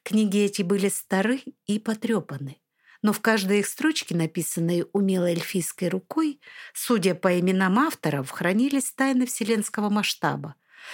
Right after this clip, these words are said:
На самом деле это были бытовые рассказы из жизни эльфов и людей. Но сам факт, что взаимодействие двух рас в прошлом существовало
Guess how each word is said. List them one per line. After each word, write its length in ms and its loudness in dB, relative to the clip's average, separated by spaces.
На 200 2
самом 440 2
деле 580 0
это 220 0
были 220 2
бытовые 560 0
рассказы 680 0
из 300 -2
жизни 540 2
эльфов 420 -2
и 40 2
людей. 540 0
Но 120 4
сам 400 4
факт, 640 0
что 240 -4
взаимодействие 840 2
двух 500 0
рас 220 0
в 160 -10
прошлом 500 0
существовало 1080 0